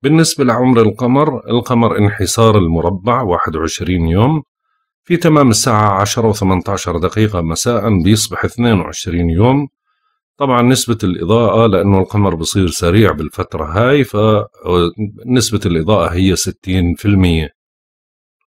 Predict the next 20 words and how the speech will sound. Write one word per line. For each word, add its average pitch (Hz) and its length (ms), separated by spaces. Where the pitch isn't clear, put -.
أما 170 180
بالنسبة 156 420
لمزاج 143 440
الكواكب 131 840
وطباع 104 460
الكواكب 107 680
لهذا 80 320
اليوم، 120 520
الشمس 135 680
في 131 80
الثور 127 500
حتى 113 440
يوم 107 360
عشرين 90 460
خمسة 107 480
منتحسة 104 760
بنسبة 95 440
خمستاش 87 640
في - 120
المية. 92 400